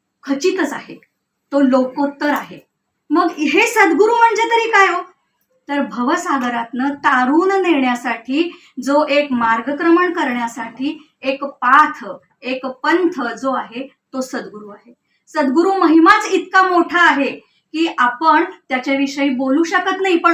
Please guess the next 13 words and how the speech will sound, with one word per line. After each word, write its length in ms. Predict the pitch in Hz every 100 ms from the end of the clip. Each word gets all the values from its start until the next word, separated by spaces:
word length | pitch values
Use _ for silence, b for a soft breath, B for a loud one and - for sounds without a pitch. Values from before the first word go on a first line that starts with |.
| -
अनुभवू 520 | 285 285 254 277 320
शकतो 400 | 330 247 - 240
बरं 140 | 254 277
का 140 | -
हो? 160 | - _ _ _
अनुभवू 440 | 262 262 240 254 254
शकतो. 480 | - - _ _ _ _ _
तो 60 | 277
अनुभवायचा 840 | 277 269 311 285 311 311 311 330 254
असतो, 380 | - - - _ _ -
तो 80 | 285
सांगायचा 600 | 302 269 254 262 277 277
नसतो, 560 | 262 - - 247 190